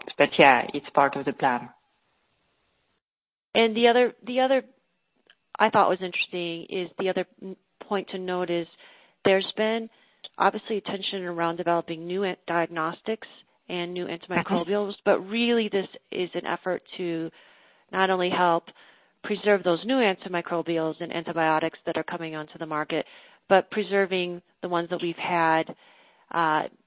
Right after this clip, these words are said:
Speaker 2: in use and in practice for many years. And so some of these resource allocations are, are not only, we,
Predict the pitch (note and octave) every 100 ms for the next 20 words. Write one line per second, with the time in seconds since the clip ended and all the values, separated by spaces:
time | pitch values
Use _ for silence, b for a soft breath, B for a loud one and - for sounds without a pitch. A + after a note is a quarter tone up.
0 | _ - F#3+ F#3 F3 F3 - E3+ D#3+ -
1 | F3 E3+ - D#3+ - - - _ _ _
2 | _ _ - - G3 F#3 F3+ E3 D#3+ D#3
3 | - - B B B B F#3 F#3 - F#3+
4 | F3+ F3 - G#3 G3+ F#3+ F3+ - G3+ -
5 | F#3+ - F3 E3+ - F3+ E3 F3 E3+ E3
6 | D#3 D#3 B B B B B - F3+ F#3
7 | F3+ F#3+ G3 F#3 E3+ E3+ D#3+ b b b
8 | _ - F#3+